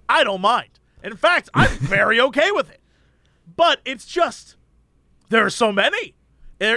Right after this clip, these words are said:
Speaker 1: it, they're a plentiful.
Speaker 2: Well,
Speaker 1: It's, it's
Speaker 2: what about
Speaker 1: mind-blowing.
Speaker 2: L A?
Speaker 1: Here's, uh, you know what? L A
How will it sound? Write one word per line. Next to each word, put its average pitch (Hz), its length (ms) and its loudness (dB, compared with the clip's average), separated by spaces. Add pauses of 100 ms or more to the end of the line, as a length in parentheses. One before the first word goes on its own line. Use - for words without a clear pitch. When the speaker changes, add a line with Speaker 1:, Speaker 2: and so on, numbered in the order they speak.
Speaker 1:
it, 226 180 -4
they're 233 200 2
a 214 80 0
plentiful. 240 680 -4 (280)
Speaker 2:
Well, 123 180 -8
Speaker 1:
It's, 240 300 -8
it's 208 280 -8 (540)
Speaker 2:
what 226 140 -8
about - 160 2
Speaker 1:
mind-blowing. 123 540 2
Speaker 2:
L - 60 -18
A? - 20 -20 (360)
Speaker 1:
Here's, 262 220 -12
uh, 226 240 -12
you 277 100 -10
know 311 120 0
what? 330 180 2
L 285 200 2
A 339 300 0